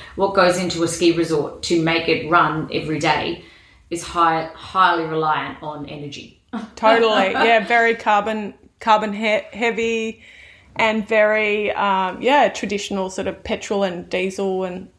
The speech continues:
Speaker 2: and stuff. But, um, Professor Deisendorf's, his opinion was really that transforming electricity is the key.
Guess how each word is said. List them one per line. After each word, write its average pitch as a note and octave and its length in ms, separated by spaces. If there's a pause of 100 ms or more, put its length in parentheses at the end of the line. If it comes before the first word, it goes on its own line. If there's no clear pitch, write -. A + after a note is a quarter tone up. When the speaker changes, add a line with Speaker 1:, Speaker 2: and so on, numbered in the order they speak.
Speaker 2:
and F#3 240
stuff. G#3 380
But, G3+ 200
um, A3 280 (560)
Professor D#4 420
Deisendorf's, A3 720 (380)
his C#4 420
opinion A3 600
was G3+ 240
really A3 420
that G3 340
transforming G#3+ 880 (240)
electricity G#3+ 800
is G3+ 160
the F#3+ 100
key. F#3 640